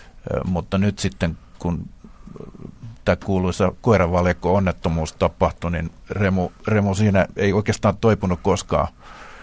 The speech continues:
täysin siitä onnettomuudesta, ja se on vaikuttanut Remun koordinaation niin, että se rumpujen soitto on vaikeutunut. Ja, ja tota, ehkä parasta,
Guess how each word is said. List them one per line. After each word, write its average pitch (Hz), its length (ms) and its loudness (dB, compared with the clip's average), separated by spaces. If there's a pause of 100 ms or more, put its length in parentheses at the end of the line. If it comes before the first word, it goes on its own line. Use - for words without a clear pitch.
(600)
täysin 104 340 4
siitä 104 260 0
onnettomuudesta, 92 840 2
ja 87 280 4 (160)
se 95 360 0 (1200)
on 104 240 2
vaikuttanut 101 560 4
Remun 101 340 2
koordinaation 82 920 2
niin, 85 200 -2
että 76 360 -2 (280)
se 85 220 -2 (220)
rumpujen 90 480 -2
soitto 90 320 0
on 90 100 0
vaikeutunut. 78 800 0 (300)
Ja, 85 200 -2 (160)
ja 76 100 -6
tota, - 440 -2 (2250)
ehkä 101 200 2
parasta, 101 640 4